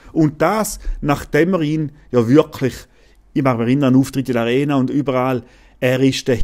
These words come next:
Hero von der Medien gewesen, oder? Das heisst also, die Leute werden in, in klickhurerischer Manier in den Himmel hochgelobt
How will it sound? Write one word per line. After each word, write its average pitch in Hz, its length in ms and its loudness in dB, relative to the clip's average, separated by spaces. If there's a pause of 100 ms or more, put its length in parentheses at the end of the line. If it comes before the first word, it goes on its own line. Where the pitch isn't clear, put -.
(100)
Hero 147 400 6
von 131 140 -4
der 123 80 0
Medien 120 420 -2
gewesen, - 320 -10 (320)
oder? 127 360 -4 (380)
Das 120 100 -8
heisst 156 180 0
also, 147 140 -4
die 143 180 -2
Leute 214 300 0
werden 165 280 0 (1200)
in, 127 240 -10
in 143 160 -4
klickhurerischer 180 1000 0
Manier 143 480 2
in 139 140 -2
den 113 80 -2
Himmel 202 300 2
hochgelobt 202 840 -2